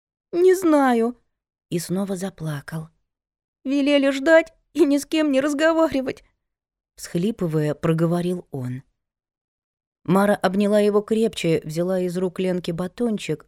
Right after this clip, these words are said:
развернула его, отломила кусочек и сунула в рот. Нео проглотил его, не жуя. «Кто велел?» «Даша». Женщины переглянулись. «Она тебе кем приходится?»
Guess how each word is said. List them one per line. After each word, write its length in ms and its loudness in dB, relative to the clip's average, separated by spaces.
развернула 640 -2
его, 440 -6
отломила 560 2
кусочек 680 -4
и 100 -6
сунула 440 -2
в 100 -10
рот. 320 -8
Нео 400 2
проглотил 680 -2
его, 460 -4
не 160 -2
жуя. 500 -10
«Кто 320 0
велел?» 480 -2
«Даша». 640 -2
Женщины 500 -2
переглянулись. 960 -4
«Она 260 2
тебе 360 0
кем 420 0
приходится?» 840 -2